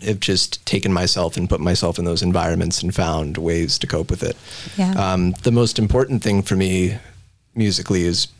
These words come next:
Speaker 1: performance. Um, I love being in the same room as people and having all of that energy just sort of distill into one thing.
Speaker 2: Mm-hmm.
Speaker 1: And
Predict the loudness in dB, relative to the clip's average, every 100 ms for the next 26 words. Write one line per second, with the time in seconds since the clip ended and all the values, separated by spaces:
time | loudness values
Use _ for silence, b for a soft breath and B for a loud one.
0 | -4 -2 0 -2 -2 -2 -2 -2 -4 -6
1 | -2 -2 -2 -4 -2 0 0 0 -4 -4
2 | -2 0 0 0 0 2 2 2 2 0
3 | 0 -2 0 0 0 -2 -2 0 -2 0
4 | 0 0 0 0 -2 -2 -2 -2 -2 -2
5 | -4 -2 0 0 0 -2 -4 -14 B B
6 | B B B B _ -4 0 0 2 2
7 | 4 2 2 2 2 2 2 2 2 2
8 | 2 -2 -8 _ _ -18 -8 -2 -2 -2
9 | -6 -8 B B _ 0 2 2 2 0